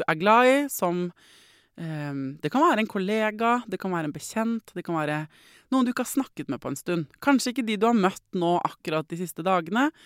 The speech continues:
eller det kan være det også. Et eller annet menneske, hvem er det som dukker opp inni hodet ditt når jeg sier det? Som et menneske du er glad i, som det er lenge siden du har snakket med. Og så, eh, skriver du en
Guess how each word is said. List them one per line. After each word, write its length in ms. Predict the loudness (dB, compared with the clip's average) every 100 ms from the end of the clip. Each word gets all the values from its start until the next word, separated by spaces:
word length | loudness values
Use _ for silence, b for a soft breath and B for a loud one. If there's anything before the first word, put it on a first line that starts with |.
| B B B
eller 240 | 2 2
det 60 | 0
kan 120 | 2
være 200 | 2 2
det 80 | 2
også. 400 | 0 -2 _ -20 -4 2
Et 140 | 2
eller 180 | 4 2
annet 160 | 2 0
menneske, 400 | -2 2 4 4 0
hvem 280 | 2 6 6
er 100 | 6
det 60 | 4
som 100 | 0
dukker 320 | -2 -6 -4
opp 80 | -2
inni 160 | -2
hodet 300 | -2 -2 -4
ditt 120 | -2 0
når 120 | -2
jeg 100 | 0
sier 200 | 0 0
det? 60 | -2 _ -4
Som 160 | -4 -4 b b b -2
et 120 | 2
menneske 240 | 0 0 -4
du 40 |
er 80 | -2
glad 240 | 2 2
i, 80 | 2
som 80 | 0
det 80 | 0
er 60 |
lenge 200 | -2 -4
siden 180 | -6 -4
du 60 | -4
har 100 | -4
snakket 300 | -8 -8 -4
med. 160 | -4 -4 _ b b b b b b b b b b b -2
Og 80 | 0
så, 220 | 4 4 2 -2 -2
eh, 120 | 0 2
skriver 560 | 0 0 0 0 0
du 40 | 0
en 220 | 0